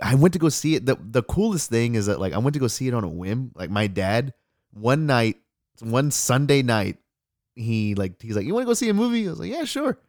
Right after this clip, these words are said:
Took me out. It was, like, ten o'clock at night. We went to go see Dawn of the Dead, and that shit changed me, man. Like, that shit changed me to, like, I started getting into horror a little bit more. I started getting, 'cause I was, what, I was probably, like, fourteen at the time.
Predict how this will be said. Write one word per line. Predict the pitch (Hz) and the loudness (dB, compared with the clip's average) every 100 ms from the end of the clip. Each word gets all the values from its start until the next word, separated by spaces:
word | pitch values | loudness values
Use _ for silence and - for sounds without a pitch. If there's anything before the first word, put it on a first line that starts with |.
| _ _ _ _ _ | _ _ _ _ _
Took | - 113 | -4 -2
me | 113 | 2
out. | 113 156 - | 4 2 2
It | |
was, | 139 131 | 0 -2
like, | 98 | -4
ten | - 131 | -6 -6
o'clock | 147 156 151 | -2 -2 -2
at | 139 | -2
night. | 117 113 - _ _ _ | 0 0 -2 _ _ _
We | - | -10
went | 98 117 | -6 -2
to | |
go | 120 | 0
see | 113 117 | 0 0
Dawn | 110 110 | 2 2
of | |
the | 110 | 0
Dead, | 98 104 120 - - | 0 0 0 -2 -8
and | 92 92 92 87 _ _ _ _ _ _ _ _ | -4 -4 -6 -10 _ _ _ _ _ _ _ _
that | 233 | -4
shit | - 269 | -2 -2
changed | - 175 220 | 0 0 0
me, | 220 | -2
man. | 101 123 127 - | -2 -4 -6 -4
Like, | 113 | -2
that | 107 151 | 4 4
shit | 196 143 | 4 2
changed | - 170 156 | 4 4 4
me | 151 | 4
to, | 135 | 4
like, | 123 110 - _ _ _ _ _ | 4 2 -2 _ _ _ _ _
I | 120 123 | 2 2
started | 113 143 139 | 4 2 4
getting | 131 131 | 4 2
into | 123 120 98 | 2 0 -2
horror | 95 107 135 | -2 2 4
a | 151 | 4
little | 160 165 | 2 0
bit | 156 | -2
more. | 143 151 160 165 | 0 2 2 2
I | 143 107 | 2 0
started | - 107 110 | 0 -2 0
getting, | 107 104 | -2 -2
'cause | 107 | 0
I | 120 | 2
was, | 165 175 135 - 104 | 2 0 -4 -14 -10
what, | 107 | -8
I | - | -6
was | 117 | -6
probably, | - 165 | -4 -4
like, | 151 | -4
fourteen | - 139 - 143 | -4 -4 -2 -2
at | 120 | -2
the | 87 | -4
time. | 98 85 | -6 -6